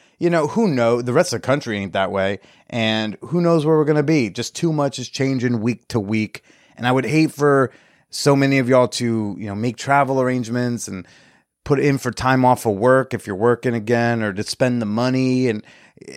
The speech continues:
and just for it to all be canceled, like, a week before or days before.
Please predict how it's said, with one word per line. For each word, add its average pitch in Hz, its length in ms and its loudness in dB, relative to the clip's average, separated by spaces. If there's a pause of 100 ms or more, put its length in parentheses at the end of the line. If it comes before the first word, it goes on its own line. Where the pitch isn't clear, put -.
(760)
and 135 140 -6
just 156 180 0
for 156 140 4
it - 60 2
to 151 60 4
all 139 120 4
be 131 80 0
canceled, 123 460 -2
like, 110 100 -2
a 107 60 0
week 107 320 -2
before 107 540 0
or 98 60 -4
days 123 440 -2
before. 113 680 2